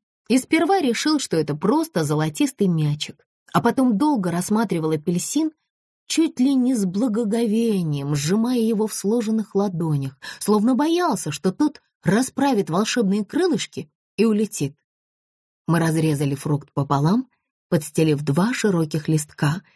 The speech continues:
чтобы не пропало ни капельки сока. Апельсин был отличный, тонкокожий, сладкий, с легким кисловато-терпким привкусом. Помню, как старательно мы высасывали из шкурки каждую капельку сока,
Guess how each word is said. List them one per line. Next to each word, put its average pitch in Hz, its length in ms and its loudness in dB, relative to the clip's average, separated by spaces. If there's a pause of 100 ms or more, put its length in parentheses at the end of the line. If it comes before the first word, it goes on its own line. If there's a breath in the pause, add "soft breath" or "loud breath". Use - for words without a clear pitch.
(160)
чтобы 196 280 2
не 170 100 2
пропало 156 420 0
ни 156 180 0
капельки 156 440 -4
сока. - 520 -6 (400 soft breath)
Апельсин 254 540 2
был 208 220 0
отличный, 156 800 -2
тонкокожий, 214 960 0
сладкий, 196 880 -2 (380)
с - 120 -4
легким 240 480 2
кисловато-терпким 220 1080 -2
привкусом. 170 960 -4 (760)
Помню, 165 340 2
как 156 180 -2
старательно 165 680 0
мы 160 140 2
высасывали 156 640 -2
из 151 100 0
шкурки 190 460 -4
каждую 233 580 0
капельку 202 560 -2
сока, - 580 -6